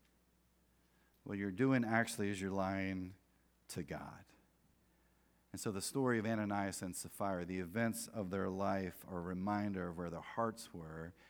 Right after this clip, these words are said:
and the consequences from those decisions that they made. How can you and I make sure that our hearts are in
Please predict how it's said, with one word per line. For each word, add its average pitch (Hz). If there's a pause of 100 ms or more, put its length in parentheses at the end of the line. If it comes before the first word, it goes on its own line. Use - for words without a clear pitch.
(220)
and 87
the 87
consequences 92
from 95
those 92
decisions 85 (440)
that 87
they 80
made. 73 (2000)
How 120
can 117
you 117
and 110
I 104
make 101
sure 98
that 98
our 95
hearts 101
are 95
in 98